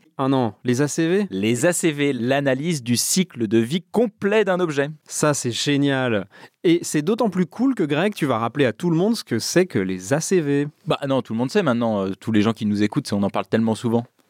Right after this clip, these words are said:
Speaker 1: C'est vrai qu'en ce moment, on en parle à peu près à chaque épisode.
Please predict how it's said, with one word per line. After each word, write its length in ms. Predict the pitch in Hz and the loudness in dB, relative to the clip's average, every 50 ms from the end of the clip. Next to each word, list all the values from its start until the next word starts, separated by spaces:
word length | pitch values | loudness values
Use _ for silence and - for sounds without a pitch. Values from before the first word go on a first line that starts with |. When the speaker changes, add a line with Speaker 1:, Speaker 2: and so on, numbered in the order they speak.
| _ _ _ _ | _ _ _ _
Speaker 1:
C'est 160 | _ - 127 | _ -4 -2
vrai 140 | 120 123 139 | 0 0 0
qu'en 180 | 131 - 123 117 | 0 0 -2 -2
ce 140 | - - 123 | -2 -2 0
moment, 200 | 120 131 147 147 | 0 2 2 2
on 80 | 127 | 0
en 100 | 110 104 | 0 -2
parle 200 | 92 135 135 123 | -2 -2 0 0
à 80 | 117 104 | 0 0
peu 100 | 113 107 | -2 -4
près 180 | - - 139 | -2 0 0
à 120 | 131 113 104 | 0 0 0
chaque 260 | - - 143 139 - | -2 -2 -2 0 0
épisode. 680 | 139 123 - 135 123 120 131 139 160 175 170 160 127 | 0 -2 0 -4 -2 0 0 0 2 2 0 -2 -2